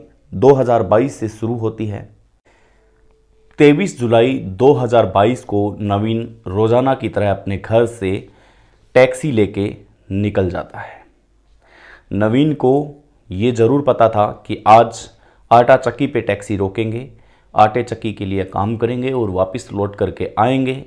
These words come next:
अगर समय से पहले फ्री हुए तो यहाँ पर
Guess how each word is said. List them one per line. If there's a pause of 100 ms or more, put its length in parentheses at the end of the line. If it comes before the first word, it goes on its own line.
अगर
समय
से
पहले
फ्री
हुए (720)
तो
यहाँ
पर